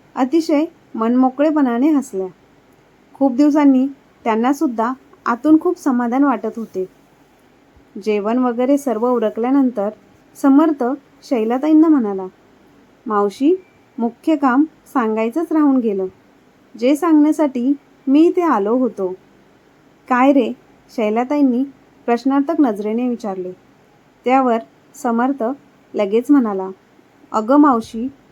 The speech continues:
तुमच्या कोकणाच्या जागेमधून गावातील पाईपलाईन टाकण्याचे काम सुरू होते,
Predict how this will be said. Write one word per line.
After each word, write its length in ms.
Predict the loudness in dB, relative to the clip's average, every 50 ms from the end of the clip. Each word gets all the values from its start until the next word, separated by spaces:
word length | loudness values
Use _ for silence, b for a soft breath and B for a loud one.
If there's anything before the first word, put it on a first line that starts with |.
| _ _ _ _ _ _
तुमच्या 260 | 4 4 4 4 2
कोकणाच्या 540 | 2 2 0 0 0 0 -2 -2 0 0 0
जागेमधून 640 | 2 2 0 0 0 2 2 2 2 2 2 0 -2 -2 -4 _ _ _ _ _ _ _ _ _ -10
गावातील 580 | -8 -6 -6 -4 -4 -6 -6 -4 -4 -4 -4 -6 -8 _ _ _ _ _ _ _
पाईपलाईन 460 | 0 0 0 0 -4 -4 0 0 2 2
टाकण्याचे 460 | 2 0 0 0 -2 -2 -2 -4 -4
काम 220 | -2 0 0 0
सुरू 300 | 0 0 -2 -2 0 -2
होते, 340 | -2 -2 -4 -6 -8 -12